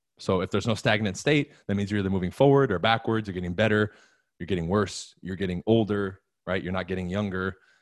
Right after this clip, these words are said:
right? We're growing, we're dying, whatever, right? There's always that. There's always that.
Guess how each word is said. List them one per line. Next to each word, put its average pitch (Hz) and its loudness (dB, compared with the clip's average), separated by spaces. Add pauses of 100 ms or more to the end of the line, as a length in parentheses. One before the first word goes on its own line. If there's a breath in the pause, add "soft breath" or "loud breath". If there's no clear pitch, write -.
(120)
right? 95 2 (880)
We're 104 -4
growing, 110 4
we're 95 0
dying, 98 -2
whatever, 85 0 (180)
right? 98 2 (140)
There's 110 4
always 120 6
that. 87 0 (2500)
There's 113 4
always 117 4
that. 87 -6